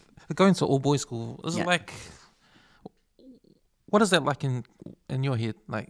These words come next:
Speaker 1: going to all boys school? Because, 'cause I'm thinking, like, it's like me going to all girls school and I'm, and I'm a guy.
Speaker 2: Yeah. Um,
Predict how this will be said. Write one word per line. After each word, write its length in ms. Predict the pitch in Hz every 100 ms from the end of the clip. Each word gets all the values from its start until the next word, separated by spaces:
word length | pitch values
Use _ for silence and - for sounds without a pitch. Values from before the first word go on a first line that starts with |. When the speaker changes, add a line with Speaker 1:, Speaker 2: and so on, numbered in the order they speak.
| - _ _ -
Speaker 1:
going 200 | - 123
to 100 | 120
all 180 | 117 120
boys 240 | 113 127 120
school? 200 | - -
Because, 340 | 127 143 120 - - - - _
'cause 140 | 131 156
I'm 140 | 208
thinking, 360 | 151 135 131 120
like, 200 | 117 135 -
it's 300 | 151 - 127
like 120 | 143
me 140 | 123 139
going 220 | 139 123
to 80 | 131
all 180 | 120 123
girls 220 | 139 139
school 180 | 117 - - _ -
and 140 | 123
I'm, 120 | 123 -
and 120 | 127
I'm 100 | 123
a 40 | 120
guy. 140 | 123
Speaker 2:
Yeah. 280 | 131 98 101 - _ _ _ _ _ -
Um, 320 | 180 190 185